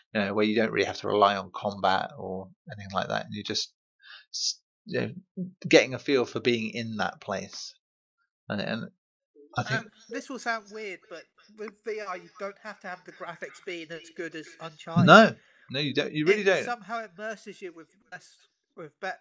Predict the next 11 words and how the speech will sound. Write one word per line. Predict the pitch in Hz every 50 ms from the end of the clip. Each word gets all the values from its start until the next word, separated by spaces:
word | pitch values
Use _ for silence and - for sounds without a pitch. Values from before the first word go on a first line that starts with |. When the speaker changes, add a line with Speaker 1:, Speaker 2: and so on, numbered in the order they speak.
| _ -
Speaker 2:
with | 196 190 170 -
worse | 202 196 208 190 - - -
graphics | 175 180 170 _ - 139 - - -
because | - 160 - - 165 151 - 175 -
you're | 175 170 160 151 143
there | 165 165 160 151 147 143 _ _ _ - 175
i-, | 185 - _ -
Speaker 1:
Yeah. | - - - -
Speaker 2:
in | - -
the | 180
spot. | - - _ - 196 170 -